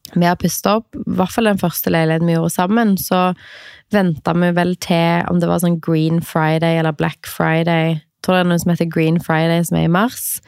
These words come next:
Handlet kjøkken på femti prosent, handlet hvitevarer på femti prosent, og fikk et kjempefint kjøkken, ehm,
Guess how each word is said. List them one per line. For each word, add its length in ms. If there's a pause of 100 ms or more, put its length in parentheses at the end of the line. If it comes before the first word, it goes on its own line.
(640)
Handlet 360
kjøkken 440
på 120
femti 360
prosent, 680
handlet 600
hvitevarer 520
på 80
femti 320
prosent, 320
og 80
fikk 220
et 80
kjempefint 500
kjøkken, 480 (800)
ehm, 560